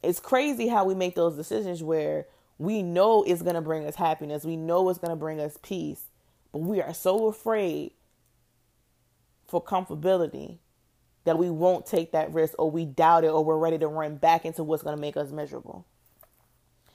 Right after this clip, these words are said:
So I remember I was talking to the owner and I was like, "I don't know if I'm gonna be able to do this.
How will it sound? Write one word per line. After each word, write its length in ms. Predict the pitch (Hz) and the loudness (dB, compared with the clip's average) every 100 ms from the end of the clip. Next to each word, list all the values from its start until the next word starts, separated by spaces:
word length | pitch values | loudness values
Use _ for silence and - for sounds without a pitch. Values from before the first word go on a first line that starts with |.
| _ _ | _ _
So 100 | - | 6
I 60 | 180 | 6
remember 240 | 226 226 | 6 4
I 60 | 185 | 4
was 120 | 175 | 4
talking 300 | 196 185 196 | 6 6 4
to 100 | 175 | -2
the 100 | 156 | 0
owner 320 | - 170 170 | 2 0 0
and 120 | 160 | -2
I 80 | 156 | -4
was 140 | 156 151 | -2 -2
like, 160 | 147 | -2
"I 40 | 156 | -2
don't 160 | 156 | -2
know 60 | 156 | -2
if 60 | |
I'm 80 | 147 | -6
gonna 60 | 147 | -6
be 100 | 143 | -6
able 160 | 135 | -8
to 60 | 131 | -6
do 160 | 165 160 | -2 0
this. 440 | 151 147 151 | 0 -4 -8